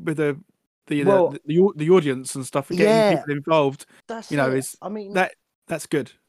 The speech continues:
Speaker 2: I remember one time, one, one of our skippers, and this wasn't part of the script at the time, but we had one skipper where we're just about to go into the temple, and he said, um,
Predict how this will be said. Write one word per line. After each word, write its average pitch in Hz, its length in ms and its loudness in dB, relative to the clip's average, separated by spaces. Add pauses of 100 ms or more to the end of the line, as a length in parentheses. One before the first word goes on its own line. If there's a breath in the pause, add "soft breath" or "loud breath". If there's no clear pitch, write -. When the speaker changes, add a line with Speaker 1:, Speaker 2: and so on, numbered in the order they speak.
(680 soft breath)
Speaker 2:
I 247 140 0
remember 233 400 -2
one 208 300 -2
time, 147 580 -4 (100)
one, 190 400 -6
one 175 240 -6
of 175 100 -6
our 165 140 -2
skippers, 147 460 -12
and 131 120 -8
this 185 160 -8
wasn't 226 280 -8
part 202 260 -8
of 143 60 -14
the 156 80 -12
script - 440 -8
at 139 100 -16
the 127 100 -18
time, 113 420 -4 (560 soft breath)
but 135 100 -4
we 185 200 -2
had 175 220 0
one 190 240 -2
skipper - 440 -8
where 143 260 -2
we're 135 340 -2 (280)
just 190 280 -4
about 175 300 -8
to - 80 -12
go 151 220 0
into 151 240 -4
the 131 120 -10
temple, 165 600 -6 (920)
and 107 100 -8
he 110 40 -6
said, 120 420 -6 (120)
um, 117 360 -4